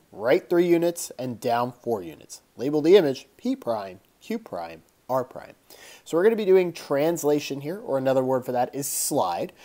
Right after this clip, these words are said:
So we're gonna be going right three units and then down four. The easiest way to do this when we have the image already with us is we're gonna just count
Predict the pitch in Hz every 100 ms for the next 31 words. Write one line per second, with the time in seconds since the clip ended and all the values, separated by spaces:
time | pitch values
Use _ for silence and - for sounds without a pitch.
0 | - - - 156 151 143 139 143 131 123
1 | 131 160 196 - 190 180 185 214 - 139
2 | 135 117 - 120 127 127 - 113 87 82
3 | 98 185 233 214 233 220 202 196 180 180
4 | 190 - 127 113 113 147 151 151 151 139
5 | 143 139 131 123 180 185 185 - 143 139
6 | 135 127 139 - - - 226 160